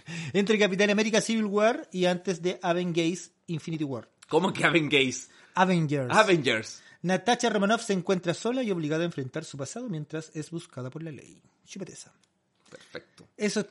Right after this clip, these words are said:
Speaker 1: todo el tráiler que tenemos. No hay mucho spoiler, así
Speaker 2: No,
Speaker 1: que no se
Speaker 2: solamente
Speaker 1: sabe
Speaker 2: te,
Speaker 1: mucho.
Speaker 2: o sea, te hacen un guiñito con Red Guardian, que obviamente es otro héroe, ¿cachai? De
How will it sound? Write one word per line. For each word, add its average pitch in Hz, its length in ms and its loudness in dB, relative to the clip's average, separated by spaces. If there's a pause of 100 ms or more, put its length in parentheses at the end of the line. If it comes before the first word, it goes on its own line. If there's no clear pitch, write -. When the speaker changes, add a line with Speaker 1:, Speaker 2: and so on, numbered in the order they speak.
Speaker 1:
todo 240 380 12
el 214 360 4
tráiler 220 320 4
que 214 80 0
tenemos. 220 300 2
No 190 220 2
hay 220 180 6
mucho 220 200 2
spoiler, 220 520 2
así 170 120 -4
Speaker 2:
No, 180 120 -4
Speaker 1:
que 180 80 0
no 175 80 0
se 185 60 -2
Speaker 2:
solamente 190 280 6
Speaker 1:
sabe 208 140 2
Speaker 2:
te, 214 80 2
Speaker 1:
mucho. 220 160 -2
Speaker 2:
o 220 80 -8
sea, 151 160 0
te 160 60 -2
hacen 170 180 -4
un 165 80 -4
guiñito 165 320 -2
con 160 100 -2
Red 151 160 -6
Guardian, 156 320 0
que 147 180 -4
obviamente 135 800 -4
es 127 60 -2
otro 135 260 -4
héroe, 139 240 -6
¿cachai? 139 680 -10
De 120 680 -10